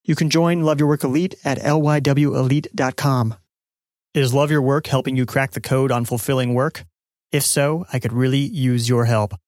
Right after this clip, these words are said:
For the show to continue and to continue being free for everyone, it needs your support.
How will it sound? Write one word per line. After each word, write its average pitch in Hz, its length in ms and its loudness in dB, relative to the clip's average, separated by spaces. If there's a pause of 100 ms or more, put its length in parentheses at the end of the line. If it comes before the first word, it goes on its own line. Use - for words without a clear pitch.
(240)
For - 80 0
the 139 80 2
show 180 180 2
to 190 80 2
continue 175 640 0 (140)
and 135 100 -2
to 131 80 -2
continue 170 400 0
being 160 180 0
free 160 220 -2
for 151 160 -2
everyone, 147 400 0
it 131 80 -6
needs 139 340 -2
your 127 160 2
support. 123 540 -2